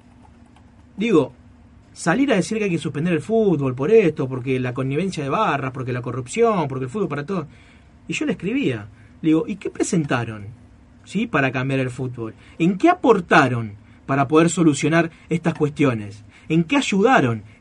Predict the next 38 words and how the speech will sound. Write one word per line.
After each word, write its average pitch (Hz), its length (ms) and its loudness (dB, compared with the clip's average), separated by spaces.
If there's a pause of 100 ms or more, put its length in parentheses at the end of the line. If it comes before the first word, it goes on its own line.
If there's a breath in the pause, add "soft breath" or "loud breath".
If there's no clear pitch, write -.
¿Qué 285 140 4
decisiones 220 500 2
tomaron 147 640 2 (760)
para 143 280 4
poder 165 340 6 (140 loud breath)
mejorar 151 440 0
el 147 100 0
fútbol, 127 500 -4 (240 soft breath)
el 143 160 0
deporte?". 127 680 0 (800)
Ninguna, 240 580 0 (500)
ninguna. 233 320 2
Son 277 240 0
solamente 311 500 0
declaraciones 175 500 2
políticas 170 640 2 (280 loud breath)
para 160 200 2
posicionarse 202 600 0
mejor, 202 380 4
para 180 160 2
entrar 233 240 0
en 190 80 2
el 156 160 0
tema, 196 360 4
para 165 280 0 (220 loud breath)
lo 190 160 4
que 220 120 2
sea 269 160 0
que 196 100 -2
quieran 202 220 0
llamarlo. 127 480 -2 (180 loud breath)
Y 262 160 8
estas 269 240 4
son 240 160 2
otras 233 240 2
de 170 60 2
las 147 120 -2
miserias. 135 640 0